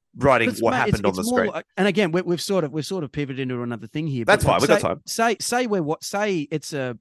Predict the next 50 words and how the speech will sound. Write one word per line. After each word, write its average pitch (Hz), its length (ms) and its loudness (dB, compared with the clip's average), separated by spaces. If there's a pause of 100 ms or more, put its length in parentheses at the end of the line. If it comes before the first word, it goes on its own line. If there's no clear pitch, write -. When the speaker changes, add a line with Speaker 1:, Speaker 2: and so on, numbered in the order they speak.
(140)
Speaker 2:
say 202 240 -12
it's 175 100 -8
one 180 140 2
of 165 40 2
the 156 60 0
games 143 220 0
this 131 180 -6
weekend. 123 320 -8
What's 226 200 2
the 214 80 -4
mo-, 190 100 -6
Speaker 1:
Yep. 143 100 4
Speaker 2:
what's 208 120 -8
the 190 80 -14
most 180 180 -8
pointless 180 380 -2
game 139 180 -4
this 131 180 -6
weekend? 110 380 -10 (140)
Speaker 1:
Uh, 120 420 6
Speaker 2:
Bulldogs. 143 320 -2
Speaker 1:
Souths - 400 0
Bulldogs, 95 300 0
probably. 85 220 -2
Speaker 2:
Souths 180 200 -2
Bulldogs. 123 300 -8
Okay. 143 240 2 (180)
Well, 185 140 2
here's 240 160 2
a 196 60 0
really 185 220 0
good 160 140 -2
parallel, 127 460 -10
right? 147 240 -6 (320)
That 196 180 0
Raiders 156 580 2 (140)
Rabbitohs 147 460 0
game - 260 -10 (260)
a 135 80 -2
few, 135 720 0
a - 20 -10
few 131 280 -2
weeks 120 240 -6
ago, 87 200 -10 (240)
Speaker 1:
Great 160 100 4
Speaker 2:
right? 190 60 2
Speaker 1:
game 165 200 4
in 113 80 2
the 104 80 2
end. 98 180 -4